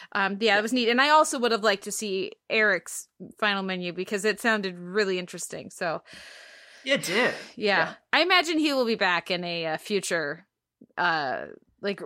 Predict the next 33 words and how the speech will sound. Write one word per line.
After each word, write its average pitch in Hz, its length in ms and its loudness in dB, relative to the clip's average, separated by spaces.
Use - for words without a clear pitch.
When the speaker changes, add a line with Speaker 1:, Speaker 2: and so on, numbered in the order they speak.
Speaker 1:
All-Stars 190 680 4
or 170 120 0
whatever 170 600 -4
season 165 600 -4
of 196 100 2
Speaker 2:
I 285 120 6
Speaker 1:
Top 240 120 0
Chef. 156 220 -6
Speaker 2:
really 208 240 2
hope 180 200 2
so, 131 240 -2
'cause - 380 -8
it's 214 300 -2
very 214 340 2
good, 147 340 -2
and 156 180 -6
he's 165 220 -8
very 175 320 -2
good. 143 240 -6
Speaker 1:
Him 240 180 0
and 240 220 2
Justin, 180 760 -2
yeah. 180 360 -4
Speaker 2:
Yeah. - 140 -2
Speaker 1:
Uh, 214 300 6
well, 285 220 6
that 277 240 6
was 269 220 2
Top 247 240 -4
Chef 208 180 -6
Kentucky. 214 520 -8
Uh, 208 240 4
this 254 460 0